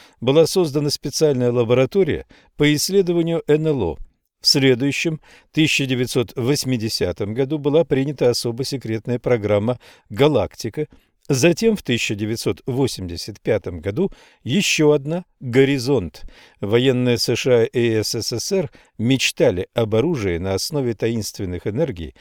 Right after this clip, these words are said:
которые использует Н Л О, превращая их в самую жгучую загадку современной цивилизации. В конце двадцатого века в сми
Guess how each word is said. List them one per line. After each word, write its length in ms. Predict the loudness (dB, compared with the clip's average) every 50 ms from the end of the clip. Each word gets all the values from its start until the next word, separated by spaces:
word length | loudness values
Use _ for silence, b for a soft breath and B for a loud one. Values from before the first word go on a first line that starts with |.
| B B B B B
которые 380 | 0 0 2 4 4 2 2 2
использует 640 | 0 -2 0 2 2 2 2 0 0 -2 -2 -4 -4
Н 160 | -6 -2 -2 -2
Л 160 | 0 0 -2
О, 40 | -4
превращая 720 | -2 -4 -4 -2 0 0 -2 -2 -2 0 0 0 0 0
их 240 | -2 -4 -6 -6
в 40 | -6
самую 400 | -6 -2 -2 -2 -2 0 -2 -2 -4
жгучую 600 | -4 -6 -4 -2 -2 -2 -2 -4 -8 -6 -8 -8
загадку 680 | -8 -8 -8 -4 -2 -2 -4 -4 -6 -14 -14 -14 -14 b b b b b
современной 680 | b 0 2 2 4 4 2 0 0 -2 -2 -2 -4 -6
цивилизации. 800 | -6 -6 -6 -6 -4 -4 -6 -6 -6 -8 -8 -8 -14 -20 -20 _ _ _ _ _ _ _ _ _ _ _ _ _ _ _
В 100 | _ -2
конце 380 | 0 0 0 2 2 0 0 0
двадцатого 580 | 2 0 0 0 0 -2 -2 -2 -4 -4 -4
века 340 | -4 -4 -6 -8 -6 -8 -6
в 80 | -4 -4
сми 340 | -4 -4 -6 -6 -8 -10